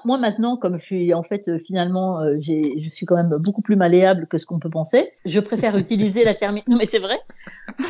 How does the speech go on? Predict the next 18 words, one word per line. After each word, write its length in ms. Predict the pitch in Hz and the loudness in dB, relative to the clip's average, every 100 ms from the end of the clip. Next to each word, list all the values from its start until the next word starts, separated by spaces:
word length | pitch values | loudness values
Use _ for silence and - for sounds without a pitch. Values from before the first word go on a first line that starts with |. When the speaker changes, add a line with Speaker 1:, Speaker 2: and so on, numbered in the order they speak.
| 277 | 0
Speaker 1:
mais 60 | |
c'est 160 | 254 254 | 2 2
vrai, 160 | 240 381 523 - 208 - | 0 -2 -6 -10 -16 -10
c'est 140 | 220 | -10
vrai. 160 | 208 277 453 - - - - | -8 -10 -12 -18 -18 -16 -10
Je, 100 | 214 247 | -8 -8
je, 600 | 214 269 247 233 220 202 | -6 -6 -4 -2 -2 -2
je 140 | 208 220 | -4 -6
préfère 360 | - 233 226 | -4 -2 0
utiliser 320 | 208 202 190 202 | -2 -2 0 2
la 120 | 185 | 4
terminologie 680 | 185 180 180 175 170 165 180 | 4 4 4 4 2 2 -2
que 120 | 156 | -2
tout 140 | 143 | 0
le 60 | 160 | -2
monde 140 | 160 | 0
emploie, 320 | 156 - 175 | -4 2 2
c'est-à-dire 480 | 170 135 135 139 151 | 2 -2 -2 0 -2